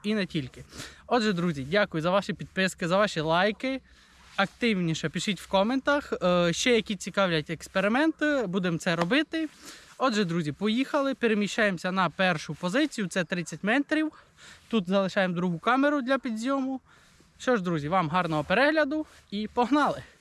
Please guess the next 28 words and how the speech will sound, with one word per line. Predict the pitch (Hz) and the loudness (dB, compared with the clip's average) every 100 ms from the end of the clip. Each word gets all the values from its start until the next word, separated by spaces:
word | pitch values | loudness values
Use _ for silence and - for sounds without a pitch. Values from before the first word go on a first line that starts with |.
| - - _ _ _ - 226 | -6 -6 _ _ _ -8 0
Ну | 233 | 0
що, | - 202 | 2 -2
друзі, | 160 147 143 - | -2 -6 -10 -2
ми | 220 226 | 0 0
на | 202 196 | 0 -2
першій | 208 - 165 | -2 -4 -6
дистанції, | 170 - 254 294 262 220 | -6 -2 -2 -2 -4 -4
це | 196 | -2
в | 175 | 0
нас, | 160 156 - - | -2 -4 -12 -10
е, | 160 151 151 - | -4 -2 -2 -6
стоїть | - 185 175 - _ _ _ _ | -6 -4 -4 -8 _ _ _ _
тичечка | 254 254 262 - - 240 - - _ 185 | -4 -4 -6 -4 -2 -2 -2 -20 _ -2
на, | 190 180 143 - - | 2 2 0 -10 -6
е, | 160 160 156 151 151 | -2 0 0 -2 -4
тридцяти | - 170 - 180 - 180 143 - | -2 -4 -4 -8 -2 -2 -2 -4
метрів. | 185 190 247 285 - - - - - _ | -6 -2 -2 -2 -6 -20 -20 -20 -20 _
На | 139 | -4
мене | 139 165 | -2 -2
оператор | 175 202 208 214 | 0 2 2 0
трошки. | 208 233 - 262 - - - | 0 -2 0 -8 -8 -20 -2
На | 202 220 | 2 2
тридцяти | 190 185 208 185 202 | 0 -2 -4 -4 0
метрів. | 208 240 302 330 - - _ _ _ _ | 0 0 -2 -2 -4 -20 _ _ _ _
Уже | 185 190 196 | -2 2 2
оснасточка | 160 - 190 - 170 180 | 0 -2 -4 -4 -6 -4
наша | 175 160 170 | -4 -4 -6
тут. | - 302 | 0 -2